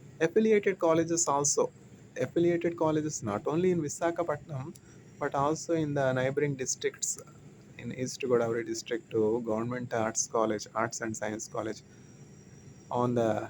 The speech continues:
holidays, Saturdays and Sundays, even on holidays, he used to travel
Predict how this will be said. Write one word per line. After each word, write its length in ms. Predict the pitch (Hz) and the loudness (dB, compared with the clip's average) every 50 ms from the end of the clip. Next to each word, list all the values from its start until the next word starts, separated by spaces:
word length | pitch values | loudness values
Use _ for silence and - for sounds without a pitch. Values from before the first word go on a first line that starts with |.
| - - | -4 0
holidays, 400 | 175 196 214 214 135 101 98 - | 2 2 2 2 2 2 0 0
Saturdays 540 | - - 123 131 127 - 147 147 147 143 - | 2 0 0 0 0 0 0 0 0 0 0
and 160 | 131 123 127 | -4 -4 -2
Sundays, 680 | - - 135 156 170 147 120 110 113 127 143 - - - | -2 -2 -2 0 2 2 4 4 4 2 0 -2 -4 -2
even 360 | 143 160 190 208 220 208 196 | -2 0 0 2 0 0 0
on 140 | 175 156 139 | 0 -2 -2
holidays, 540 | 127 - 127 127 131 127 123 123 123 - - | -2 0 0 0 2 2 0 0 -2 -2 -4
he 120 | - 123 | -2 0
used 280 | 120 131 135 - - - | 0 0 0 -2 -6 -6
to 100 | - 131 | -6 -8
travel 420 | - - - 120 113 120 123 110 | -6 -4 -2 2 2 4 2 2